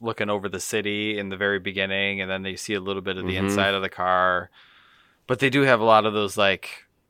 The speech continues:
Speaker 1: really far back views of, like, buildings with, like, a little car kind of flying through, like, in the distance or
Speaker 2: Mm-hmm.
Speaker 1: whatever to kind of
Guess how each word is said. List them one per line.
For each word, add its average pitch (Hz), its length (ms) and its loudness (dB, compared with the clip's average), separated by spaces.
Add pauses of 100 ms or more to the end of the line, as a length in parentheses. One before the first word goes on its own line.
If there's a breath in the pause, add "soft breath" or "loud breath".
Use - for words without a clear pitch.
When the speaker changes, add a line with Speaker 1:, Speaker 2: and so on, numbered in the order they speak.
(240)
Speaker 1:
really 123 380 0
far 113 420 4
back 104 360 0
views 98 400 -6
of, 90 120 -10
like, 90 240 -4
buildings 101 480 -4
with, 90 160 -18
like, 90 140 -14
a 98 60 -14
little 98 160 -8
car 92 360 -4
kind 92 220 -8
of 87 80 -12
flying 92 400 -2
through, 95 380 -8
like, 87 240 -6
in 87 120 -10
the 87 80 -10
distance 90 420 -8
or 90 40 -4
Speaker 2:
Mm-hmm. 92 80 -2
Speaker 1:
whatever 101 260 -6
to 98 80 -8
kind 98 240 -8
of 92 60 -16